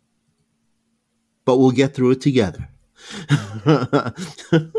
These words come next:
So, so, uh, just to give, uh, uh, our listeners a reference point, we're recording this episode on Tuesday, February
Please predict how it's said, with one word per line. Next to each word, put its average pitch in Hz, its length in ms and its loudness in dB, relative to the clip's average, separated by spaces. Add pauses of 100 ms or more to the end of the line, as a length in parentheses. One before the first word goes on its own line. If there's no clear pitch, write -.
(640)
So, - 880 -4 (560)
so, 156 260 4
uh, 156 140 6
just 160 180 0
to 165 60 -6
give, 165 200 2
uh, 147 360 2 (520)
uh, 117 560 0
our 135 140 4
listeners 143 480 2 (680)
a 120 120 -2
reference 151 520 2
point, 147 300 0
we're 139 140 4
recording 143 400 2
this 139 180 0
episode 151 480 2
on 117 380 -2
Tuesday, 143 460 2
February 127 600 0